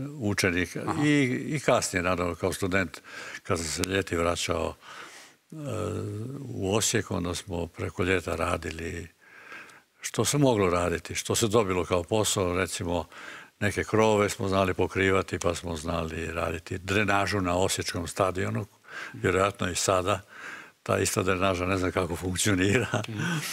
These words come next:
Speaker 1: ali kopali smo, evo, da se zaradi koji dinar.
Speaker 2: U prilogu smo vidjeli da vam je slastan zalogaj, a, bio kruh i grožđe. <laughs> Šta ste rekli, kilo kruha i grožđe? Danas
Speaker 1: Da, da.
Speaker 2: dođete nekad u,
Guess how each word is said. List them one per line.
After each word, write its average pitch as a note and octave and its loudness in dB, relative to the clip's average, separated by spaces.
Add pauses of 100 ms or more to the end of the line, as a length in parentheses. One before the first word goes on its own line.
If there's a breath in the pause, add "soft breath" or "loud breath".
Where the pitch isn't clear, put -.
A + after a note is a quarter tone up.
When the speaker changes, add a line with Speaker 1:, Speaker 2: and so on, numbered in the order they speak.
(300 loud breath)
Speaker 1:
ali D3+ -2
kopali G2 2
smo, - -6 (240)
evo, B2 0
da A2+ 0
se G#2+ 2
zaradi G#2 4
koji F2 0
dinar. D2+ -6 (880 loud breath)
Speaker 2:
U - -10
prilogu A2+ 0
smo G2+ -2
vidjeli B2+ 4
da A2 2 (140)
vam G2 -4
je F#2+ 0
slastan A2+ 2
zalogaj, G#2+ 0
a, G#2 -6
bio G2+ -8
kruh - -2 (120)
i G#2+ -4
grožđe. F#2+ 0 (320)
<laughs> D3+ 0
Šta - 2
ste C3 4
rekli, G#2 0
kilo D#3 6
kruha C#3+ 2
i A#2+ 2
grožđe? A2+ 2
Danas - 6
Speaker 1:
Da, G#2 6
da. - 6
Speaker 2:
dođete B2+ 2
nekad A2+ 0
u, A#2+ 0